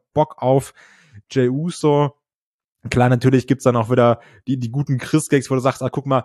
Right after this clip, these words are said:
Main Event Jey Uso steht wieder im Opener.“ Ne, also solche Sachen, aber ich hab hier wirklich Lust drauf. Ich find's geil, dass die beiden das Match bekommen. Und ich hoffe auch, dass man hier, denen hier die Zeit gibt. Meine Frage ist aber,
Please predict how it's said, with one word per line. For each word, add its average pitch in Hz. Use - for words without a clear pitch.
Main 139
Event 131
Jey 117
Uso 147
steht 131
wieder 127
im 110
Opener.“ 147
Ne, 127
also 127
solche 127
Sachen, 123
aber 117
ich -
hab 139
hier 131
wirklich 131
Lust 127
drauf. 123
Ich -
find's 127
geil, 123
dass 127
die -
beiden 117
das 117
Match -
bekommen. 110
Und 113
ich 104
hoffe 127
auch, 120
dass 117
man 113
hier, 113
denen 117
hier 120
die 110
Zeit -
gibt. 143
Meine 156
Frage 156
ist 131
aber, 135